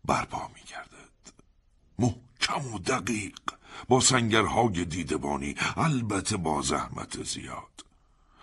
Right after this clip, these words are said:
عرقهای فراوان در این سرمای برف.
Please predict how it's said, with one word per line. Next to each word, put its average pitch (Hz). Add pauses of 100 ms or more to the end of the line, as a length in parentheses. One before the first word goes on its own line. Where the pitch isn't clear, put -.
(100)
عرقهای 95
فراوان 87
در 80
این 80
سرمای 71 (100)
برف. -